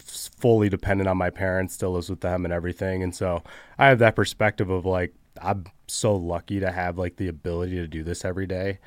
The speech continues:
and be good at it, to where, like, it would be very ignorant of me to take advantage of that opportunity and not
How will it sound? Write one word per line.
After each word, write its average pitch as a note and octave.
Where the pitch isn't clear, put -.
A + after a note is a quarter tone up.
and F2+
be F#2
good F2
at F#2
it, -
to F#2+
where, F#2+
like, F2+
it G#2+
would G2+
be F#2
very G2
ignorant F#2
of E2+
me F2+
to F2
take F#2
advantage F2
of F2
that F2
opportunity E2+
and E2
not E2+